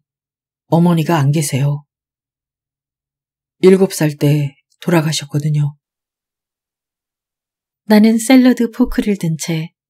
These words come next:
Speaker 2: 그의 얼굴을 바라보았다.
Speaker 1: 아버지가 좀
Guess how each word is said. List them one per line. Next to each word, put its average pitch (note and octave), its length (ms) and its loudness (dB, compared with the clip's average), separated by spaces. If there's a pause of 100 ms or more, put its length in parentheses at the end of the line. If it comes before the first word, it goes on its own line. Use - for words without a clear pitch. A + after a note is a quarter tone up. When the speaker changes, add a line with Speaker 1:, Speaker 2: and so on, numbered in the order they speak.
(140)
Speaker 2:
그의 G3+ 240 2
얼굴을 E3+ 580 -4 (120)
바라보았다. G3 840 -6 (2000)
Speaker 1:
아버지가 E3 680 0
좀 D#3+ 260 -2